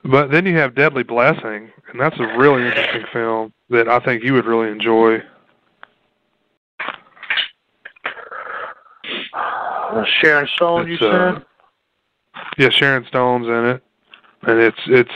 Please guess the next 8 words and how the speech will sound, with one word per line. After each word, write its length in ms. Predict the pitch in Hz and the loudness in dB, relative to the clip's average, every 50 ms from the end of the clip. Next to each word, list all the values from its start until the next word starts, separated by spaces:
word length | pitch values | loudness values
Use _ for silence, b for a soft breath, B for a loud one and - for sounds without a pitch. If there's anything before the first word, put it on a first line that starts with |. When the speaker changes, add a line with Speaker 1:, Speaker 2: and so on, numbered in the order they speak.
| - - | -6 0
Speaker 1:
takes 240 | 147 147 147 139 - | 2 2 2 2 0
place 360 | - 143 139 139 139 135 131 - - | 0 2 4 4 4 2 0 -4 -8
on 200 | 131 123 120 117 | -8 -6 -6 -6
a, 280 | 117 113 113 110 110 | -6 -6 -6 -4 -4
uh, 320 | 110 110 107 104 104 104 - _ B B B B B B B B B B B B - - - - - - | -2 -2 -2 -4 -4 -8 -10 _ B B B B B B B B B B B B -14 -14 -12 -8 0 2
Amish, 440 | 127 147 151 135 110 98 101 - - - - - - _ - _ | 2 4 2 2 -2 -6 -12 -12 -12 -12 -12 -14 -18 _ -20 _
an 360 | - 117 113 - 123 123 120 117 | -18 -18 -18 -14 -8 -6 -2 0
Amish 360 | 117 127 135 139 139 131 | 2 2 2 2 0 -2